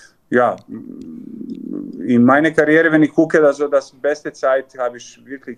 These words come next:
äh, erlebt, erst in West Brom sechs Jahre und dann später sieben Jahre in Kiel, weil das in Kiel sp-,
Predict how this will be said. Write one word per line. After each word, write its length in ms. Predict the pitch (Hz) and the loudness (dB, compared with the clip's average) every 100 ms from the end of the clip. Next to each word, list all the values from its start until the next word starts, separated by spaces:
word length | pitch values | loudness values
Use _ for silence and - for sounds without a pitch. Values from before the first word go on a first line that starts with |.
| - | -12
äh, 380 | 117 101 113 120 | -12 -12 -8 -4
erlebt, 380 | 120 120 120 | -2 -4 -2
erst 220 | 120 117 - | -4 -4 -4
in 80 | 110 | -2
West 220 | 113 - | -2 -2
Brom 140 | 120 | -10
sechs 260 | 113 113 - | -6 -6 -4
Jahre 220 | 107 107 | -4 -4
und 100 | 110 | -6
dann 120 | 104 | -10
später 440 | 101 - 104 104 104 | -12 -8 -8 -6 -10
sieben 300 | 104 107 107 | -10 -6 0
Jahre 200 | 104 104 | 0 0
in 80 | 101 | -6
Kiel, 260 | 107 104 | -10 -8
weil 160 | 104 104 | -8 -8
das 600 | 104 110 - - - _ - | -6 -6 -6 -18 -20 _ -12
in 160 | 113 107 | -12 -4
Kiel 300 | 135 143 131 - | 0 0 -2 -12
sp-, 320 | - - - | -14 -14 -14